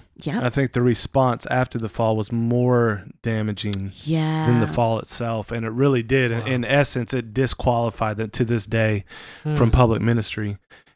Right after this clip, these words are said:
Speaker 2: And, um, it's just, it's scary 'cause it's, it really, it really comes back to us. Like, how are, it, it reminds me, man, how am I building in, in those everyday little moments? Like,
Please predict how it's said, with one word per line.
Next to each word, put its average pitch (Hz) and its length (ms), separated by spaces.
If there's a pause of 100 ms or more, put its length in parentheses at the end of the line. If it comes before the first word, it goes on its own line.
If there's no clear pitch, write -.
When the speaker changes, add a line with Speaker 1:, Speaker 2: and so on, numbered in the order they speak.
(100)
Speaker 2:
And, 120 300
um, 113 400
it's 123 220
just, 127 280
it's 127 200
scary 147 380
'cause 120 220
it's, 120 200
it 127 160
really, 123 540 (440)
it 127 140
really 156 240
comes 127 240
back 120 200
to - 100
us. 123 240
Like, 113 140
how 127 340
are, 127 120
it, 113 260
it 135 100
reminds 127 440
me, 117 100
man, 113 200
how 123 260
am 117 140
I 117 100
building 104 600 (320)
in, 117 160
in 120 260
those 113 280
everyday 120 640
little 113 260
moments? 110 540
Like, 107 240